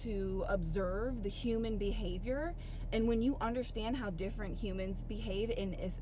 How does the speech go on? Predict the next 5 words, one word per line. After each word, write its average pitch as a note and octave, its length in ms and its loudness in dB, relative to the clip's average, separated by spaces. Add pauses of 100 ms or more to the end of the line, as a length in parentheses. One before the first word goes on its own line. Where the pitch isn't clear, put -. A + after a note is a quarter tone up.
(120)
in G3 220 0 (240)
especially G3 680 0
how F#3 240 -2
you F#3+ 340 2
behave, F3+ 440 -2